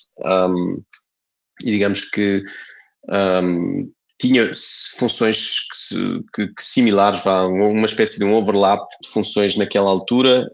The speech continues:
eh, menos na parte desportiva, mais na parte das operações e uma grande, uma grande responsabilidade administrativa, porque eu tinha trabalhado na U C I nos dois anos anteriores. E então, ao, ao longo destes anos todos, depois da Leopard se ter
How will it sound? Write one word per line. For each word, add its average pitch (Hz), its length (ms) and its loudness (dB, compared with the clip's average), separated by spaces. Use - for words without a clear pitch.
eh, 95 280 2
menos 107 420 4
na 104 100 0
parte 98 360 -2
desportiva, 98 640 -2
mais 95 340 0
na 92 100 0
parte 95 320 -4
das 92 140 -4
operações 107 840 -2
e 101 400 2
uma 98 220 2
grande, 101 400 2
uma 95 180 -2
grande 95 320 0
responsabilidade 92 640 -2
administrativa, 101 720 0
porque - 180 -8
eu 92 40 -6
tinha 98 200 -2
trabalhado 95 380 0
na 95 80 2
U 98 80 0
C - 220 -2
I 98 180 2
nos 92 180 -2
dois 175 200 -2
anos 92 180 0
anteriores. 95 460 0
E 120 60 4
então, 131 180 4
ao, 127 320 4
ao 123 60 2
longo 127 200 4
destes 117 280 0
anos 107 260 0
todos, 110 280 0
depois 107 220 -2
da 104 80 2
Leopard 104 520 2
se - 160 -8
ter 101 280 -2